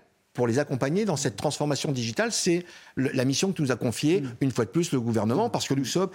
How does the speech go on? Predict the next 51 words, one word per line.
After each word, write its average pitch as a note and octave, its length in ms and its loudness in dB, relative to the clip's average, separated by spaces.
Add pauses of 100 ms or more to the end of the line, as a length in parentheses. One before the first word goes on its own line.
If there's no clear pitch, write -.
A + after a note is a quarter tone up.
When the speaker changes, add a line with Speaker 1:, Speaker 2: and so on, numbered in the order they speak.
(180)
Speaker 1:
nous G3+ 60 -2
connaissons B2+ 360 0
ces A2 120 -2
commerçants, B2+ 500 0
on A2+ 60 -2
travaille A2 180 -2
sur F#2 140 -6
ces A2+ 100 0
territoires. A2 440 -2 (260)
Et G#2 80 0
donc, C#3 180 0
il A#2 80 0
faut - 80 0
absolument D#3+ 680 2 (120)
Speaker 2:
Mhm. C#3+ 80 -6
Speaker 1:
qu'ils - 220 -2 (280)
puissent - 540 2
également A2+ 560 2 (160)
Speaker 2:
Se - 100 -6
Speaker 1:
s'ouvrir D3 280 2
Speaker 2:
mettre F3 100 -2
Speaker 1:
à - 20 2
Speaker 2:
à C3+ 40 4
Speaker 1:
la A#2+ 60 2
Speaker 2:
niveau. D3+ 140 2
Speaker 1:
digitalisation. B2 560 2
Speaker 2:
Se - 80 -8
mettre B2 180 -6
Speaker 1:
Je E3 60 4
Speaker 2:
à - 20 0
Speaker 1:
pen-, - 200 -2
Speaker 2:
niveau. - 0 -
Speaker 1:
je, F3+ 180 4
je D3 160 0
pense A3 320 0
quand F3+ 140 2
même C#3+ 300 2 (400)
que C3 240 4 (160)
dans C3+ 160 0
les C#3+ 100 2
temps G#3 220 0
qui G#3 140 0
vont D#3 140 2
venir, B2+ 200 2
dans A2+ 80 2
les B2 120 2
temps G#3 180 0
qui F3+ 120 0
vont E3+ 120 0
se C#3+ 40 0
développer, D3+ 520 0